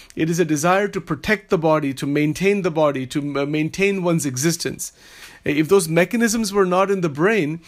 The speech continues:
well, uh, we would not be able to survive in this, in this material world.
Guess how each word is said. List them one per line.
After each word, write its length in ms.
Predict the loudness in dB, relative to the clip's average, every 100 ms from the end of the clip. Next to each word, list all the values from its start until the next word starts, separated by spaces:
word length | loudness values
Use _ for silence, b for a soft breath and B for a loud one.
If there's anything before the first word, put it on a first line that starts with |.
| B B B
well, 340 | 0 2 2 -2
uh, 100 | -4
we 120 | -2
would 160 | 0 0
not 180 | 0
be 80 | 0
able 140 | -2 -2
to 80 |
survive 580 | -2 -2 0 2 0 0
in 260 | 0 0 4
this, 340 | 4 4 0 -8 -6
in 200 | 0 2
this 200 | 2 0
material 600 | -2 -6 0 2 4 4 2
world. 400 | 2 2 -2